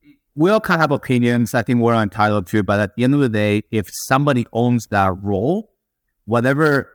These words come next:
she says or I say goes to church," you know, in terms of that's the decision maker at the end of the day. So I think that worked really well for the last seven years.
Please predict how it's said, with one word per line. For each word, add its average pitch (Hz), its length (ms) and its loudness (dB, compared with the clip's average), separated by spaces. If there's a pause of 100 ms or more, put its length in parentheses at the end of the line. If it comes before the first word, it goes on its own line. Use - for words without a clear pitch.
(120)
she 160 300 -2
says 160 320 0
or 104 120 0
I 135 240 0
say 160 580 -2 (380)
goes 107 220 0
to 101 100 -6
church," - 360 -12 (120)
you 117 60 0
know, 113 120 2
in 113 100 2
terms 117 260 0
of 110 100 2
that's 117 220 -2
the 107 60 -6
decision 104 420 0
maker 101 240 0
at 92 160 -2
the 87 140 -10
end 82 120 -14
of 82 60 -20
the 82 80 -20
day. - 320 -20
So 107 400 0 (540)
I 151 120 -2
think 170 200 0
that 151 100 0
worked 139 220 -2
really 131 220 0
well 120 200 0
for 120 120 -6
the 107 80 -2
last 101 200 -2
seven 104 240 -4
years. 113 400 -2